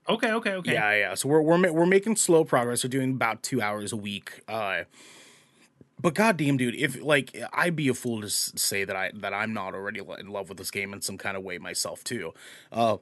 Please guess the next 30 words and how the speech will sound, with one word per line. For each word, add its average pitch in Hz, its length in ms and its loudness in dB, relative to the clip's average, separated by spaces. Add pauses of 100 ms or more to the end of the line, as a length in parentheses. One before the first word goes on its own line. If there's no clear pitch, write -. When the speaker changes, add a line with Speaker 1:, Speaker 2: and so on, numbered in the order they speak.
(260)
Speaker 1:
The, 160 180 -4 (560)
I 170 80 -4
think 240 300 -6
the 196 100 -4
thing 139 240 -4
about 120 320 -6
this 123 160 -8
game 117 380 -12 (360)
is 147 400 -6 (920)
what, 165 500 0 (1600)
what 160 240 -4
surprised 143 520 -2
me 160 100 -4
the 143 100 -8
most. 139 240 -4
It 175 140 2
literally, 202 720 -2
and 160 120 -4
this, 156 120 -6
this 160 240 -2
is 151 100 0
super 156 400 0
sappy. 117 500 -2
This 123 200 -8
is, 127 120 -6
like, 120 260 -6
this 151 280 -6
is 131 120 -6
just 139 220 -2
Speaker 2:
Sure, 202 160 2